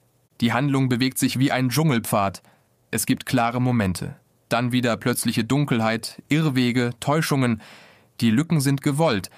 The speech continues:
Sie erzeugen das Unbehagen, das der Roman immer wieder thematisiert. Geschichten, die vom Tod erzählen,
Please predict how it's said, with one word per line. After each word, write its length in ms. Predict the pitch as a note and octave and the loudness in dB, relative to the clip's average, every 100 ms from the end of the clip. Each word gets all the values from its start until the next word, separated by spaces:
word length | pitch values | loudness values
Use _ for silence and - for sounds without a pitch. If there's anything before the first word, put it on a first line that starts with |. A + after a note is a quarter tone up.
| - _ _ | -20 _ _
Sie 160 | - - | -2 0
erzeugen 480 | G#2+ - C3+ D#3 C3+ | 0 0 0 0 0
das 180 | A#2 | -2
Unbehagen, 760 | - D#3 F3 C#3 A#2 A#2 A2+ A#2 | 0 4 4 2 0 0 0 -2
das 100 | G#2+ | -2
der 140 | A#2+ | -2
Roman 420 | A2+ A#2 A#2 B2 A#2+ | 2 2 2 2 2
immer 320 | D3 D3 B2 | 2 2 2
wieder 260 | C3 B2+ | 0 0
thematisiert. 880 | A2 A#2 G#2+ A2 G2+ A#2 A2+ F2+ - _ _ _ _ - | 0 0 0 0 0 2 2 0 -6 _ _ _ _ -6
Geschichten, 500 | A#2+ - A3 - E3+ | -2 0 0 2 0
die 100 | C#3+ | 2
vom 220 | C#3+ C3 | 0 0
Tod 300 | - C3+ A2 | 2 2 0
erzählen, 560 | A2 - A#2 G#2+ G#2 | -2 0 0 2 2